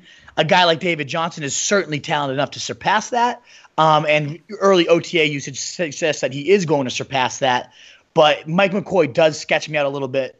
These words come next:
especially when you compared him to some of those other workhorses you mentioned, where I don't think there's any question about how they're gonna be used.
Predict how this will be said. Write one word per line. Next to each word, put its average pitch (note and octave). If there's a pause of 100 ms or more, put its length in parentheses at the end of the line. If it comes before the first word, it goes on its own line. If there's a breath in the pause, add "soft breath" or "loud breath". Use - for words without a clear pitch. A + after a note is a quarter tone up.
especially C#3+
when C#3+
you C3+
compared C#3+
him C3+
to B2+
some D3
of C3+
those B2+
other C3+
workhorses B2+
you B2
mentioned, B2 (380 loud breath)
where D3
I D3
don't D3
think B2+
there's A2+
any D3+
question A#2
about A#2
how A#2+
they're A2+
gonna A2
be G#2+
used. -